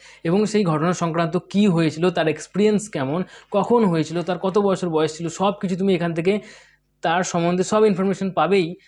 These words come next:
তার সাথে সাথে সে বলতে আরও ইচ্ছুক হবে, কারণ সে সেই ঘটনাটাকে নিয়ে প্রায়ই ভাবে।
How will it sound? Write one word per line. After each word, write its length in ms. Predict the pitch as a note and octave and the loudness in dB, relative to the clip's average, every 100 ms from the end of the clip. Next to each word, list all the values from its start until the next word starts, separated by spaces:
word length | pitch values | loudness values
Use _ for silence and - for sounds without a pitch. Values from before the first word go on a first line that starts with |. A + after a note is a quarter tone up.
| _ | _
তার 160 | F#3+ G#3 | -4 -2
সাথে 200 | G#3 F#3+ | -2 -2
সাথে 300 | E3+ D#3 F#3 | -2 0 -2
সে 280 | - F#3 F#3 | -2 0 0
বলতে 440 | D3 E3 F#3 A3 | 2 2 2 2
আরও 140 | G3+ | 4
ইচ্ছুক 340 | F#3+ - F3+ D3+ | 2 0 -6 -4
হবে, 180 | D3 D#3+ | -4 -2
কারণ 320 | C#3 D3 D#3+ | -2 -2 -6
সে 500 | - E3+ F#3+ G#3 - | -8 -4 -2 -2 -6
সেই 200 | - D3+ | -6 -2
ঘটনাটাকে 440 | B2 C3 C3 C3 | -2 -2 -2 -2
নিয়ে 160 | C3+ E3+ | -2 -4
প্রায়ই 240 | E3+ F#3 | -2 -2
ভাবে। 260 | C#3+ G2 | -2 -4